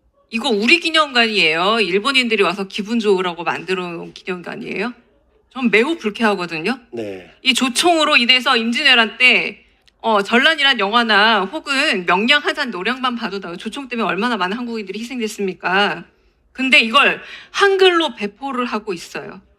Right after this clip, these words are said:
Speaker 1: 이 상처 헤집는 건가요? 일본인 집중 관광 구역 만들려는 건가요? 자, 잘 뒤에 넘어가 보면 문화재청장이 이곳에 참석한 거 나옵니다. 피피티 넘겨보시면 가셨어요.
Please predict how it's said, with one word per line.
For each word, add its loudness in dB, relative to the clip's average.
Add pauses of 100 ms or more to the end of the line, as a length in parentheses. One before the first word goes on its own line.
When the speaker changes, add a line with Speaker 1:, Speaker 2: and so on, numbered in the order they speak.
(400)
Speaker 1:
이 -6
상처 -2
헤집는 -2
건가요? -2
일본인 0
집중 -4
관광 -2
구역 0
만들려는 -4
건가요? -8 (520)
자, 0
잘 4
뒤에 4
넘어가 2
보면 2
문화재청장이 0
이곳에 0 (200)
참석한 -8
거 -4
나옵니다. -4
피피티 -10
넘겨보시면 2 (480)
가셨어요. -2